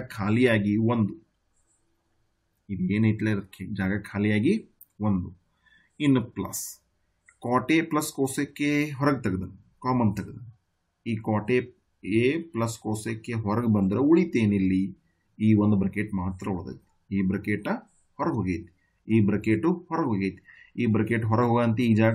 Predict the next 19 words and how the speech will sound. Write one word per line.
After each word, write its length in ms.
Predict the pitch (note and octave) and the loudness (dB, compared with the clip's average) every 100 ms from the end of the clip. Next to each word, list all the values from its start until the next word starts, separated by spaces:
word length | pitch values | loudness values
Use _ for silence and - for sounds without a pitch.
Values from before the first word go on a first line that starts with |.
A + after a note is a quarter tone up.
| A2+ | 0
ಖಾಲಿಯಾಗಿ 400 | A#2+ A#2+ A#2+ C#3 D#3 D3+ | 0 2 4 6 8 8
ಒಂದು. 200 | G#2+ F#2+ - _ _ _ _ _ _ _ - - - | 6 2 -8 _ _ _ _ _ _ _ -20 -12 0
ಇನ್ನು 140 | A#2 A#2 | 4 8
ಈ 20 | C3+ D3 | 8 8
ಎರಡೂ 160 | B2+ C#3+ D3+ | 8 6 6
ಬ್ರಾಕೆಟ್ದಾಗ 440 | C3 C3 C3 C3 B2 | 4 4 4 6 6
ಈ 20 | C3 B2 | 6 4
ಒಂದು 120 | D3+ | 4
ಬ್ರಾಕೆಟ್ 260 | C3 - A#2 A2 | 2 2 2 2
ಹೊರಗೆ 180 | A2+ A2 | 2 4
ಹೋತಪ್ಪ 240 | A2 - - | 2 0 -6
ಅಂದ್ರೆ 140 | - E3 | 0 0
ಒಂದು 100 | D#3+ | 2
ಬ್ರಾಕೆಟ್ 280 | C#3 C#3+ A2+ A2 | 0 0 -2 0
ಹಂಗೆ 160 | A2+ G#2 | 4 4
ಉಳಿತೈತಿ. 300 | G2 - F2+ | 2 -4 -4
ಅದ್ಯಾವುದು? 360 | G#2 G#2+ G#2+ A#2+ B2 - _ _ _ _ _ _ _ _ _ _ _ _ _ - | 0 0 0 0 -4 -12 _ _ _ _ _ _ _ _ _ _ _ _ _ -6
cot 280 | G2+ F#2+ F#2+ - G2+ | -2 -2 -4 -8 -2
A 40 | F#2 | 2